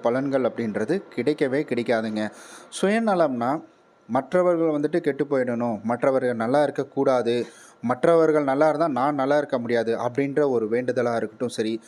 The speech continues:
இல்ல நம்ம கோவில்ல இருக்கக்குள்ள மட்டும் நம்ம கடவுள்கிட்ட நம்ம நிறையா விஷயங்கள் நல்லபடியா கேட்டுட்டு கோயிலை விட்டு வெளியில வந்த உடனே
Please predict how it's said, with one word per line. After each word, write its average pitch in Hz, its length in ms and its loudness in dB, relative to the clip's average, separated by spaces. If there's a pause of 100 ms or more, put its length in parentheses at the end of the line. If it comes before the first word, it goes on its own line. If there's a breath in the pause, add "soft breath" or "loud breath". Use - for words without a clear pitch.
(240 loud breath)
இல்ல 156 160 2
நம்ம 143 240 -2
கோவில்ல 196 400 4
இருக்கக்குள்ள 165 460 0
மட்டும் 156 440 -2
நம்ம 131 260 -2
கடவுள்கிட்ட 139 540 0 (160)
நம்ம 123 140 -2
நிறையா 120 340 0
விஷயங்கள் 139 400 -4
நல்லபடியா 131 380 0
கேட்டுட்டு 127 400 -2 (460 loud breath)
கோயிலை 185 300 4
விட்டு 156 220 0
வெளியில 147 320 0
வந்த 123 220 -2
உடனே 120 280 -2